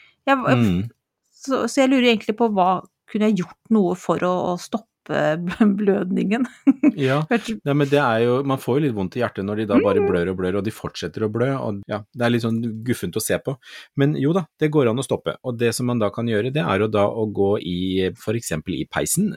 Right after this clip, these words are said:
Speaker 2: eller, eh, i ovnen, og så ta og plukke fram litt grann aske.
Speaker 1: En
Speaker 2: Men så tar du
Speaker 1: klype?
Speaker 2: bare en li-, ja, så tar du bare en liten klype med aske, og så legger du på sårflaten, og dermed så lukker, eller da slutter det, som regel så slutter det å blø ganske umiddelbart.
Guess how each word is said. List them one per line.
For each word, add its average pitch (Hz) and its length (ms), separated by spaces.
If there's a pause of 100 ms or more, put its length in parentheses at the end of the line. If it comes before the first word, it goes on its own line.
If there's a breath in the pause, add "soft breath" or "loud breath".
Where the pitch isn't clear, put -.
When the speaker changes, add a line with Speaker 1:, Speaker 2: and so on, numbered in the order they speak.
Speaker 2:
eller, 110 340 (200)
eh, - 40
i 104 140
ovnen, 117 320
og 123 100
så 113 140
ta 104 160
og 107 180
plukke - 240
fram 101 240
litt 120 160
grann 98 240 (100)
aske. - 340 (180)
Speaker 1:
En - 60
Speaker 2:
Men 143 60
så 147 140
tar 131 160
du 120 60
Speaker 1:
klype? 127 40
Speaker 2:
bare 117 180
en 120 80
li-, 120 160 (320 soft breath)
ja, 131 180 (240 soft breath)
så 156 140
tar 135 160
du 139 60
bare 131 200
en 131 80
liten 123 240
klype - 360
med 107 140
aske, - 400
og 135 120
så 151 120
legger 101 340
du 127 100
på 107 260
sårflaten, 107 680 (560 soft breath)
og 131 320
dermed 107 440
så - 360
lukker, 131 600
eller 120 160
da 120 80
slutter - 400
det, 117 260
som 127 140
regel 104 320
så 147 160
slutter - 380
det 104 100
å 110 40
blø 95 260
ganske 95 380
umiddelbart. 95 680